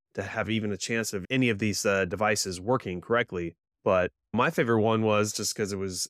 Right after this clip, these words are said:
available to us with our local vitamin shop, I think. It was the InBody machine. And that's like a, you know, thousand to, you know, three thousand for the top model product that would scan you and give you a printout.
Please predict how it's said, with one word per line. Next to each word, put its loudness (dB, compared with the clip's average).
available 2
to -2
us -2
with -6
our 0
local -2
vitamin -2
shop, -6
I -6
think. -14
It -2
was 2
the -2
InBody 2
machine. -6
And 2
that's 0
like 0
a, 0
you -10
know, -12
thousand 0
to, 2
you -8
know, -6
three 2
thousand 2
for -8
the -6
top 0
model 0
product 0
that 2
would -6
scan 0
you 2
and -4
give -4
you 0
a -4
printout. 0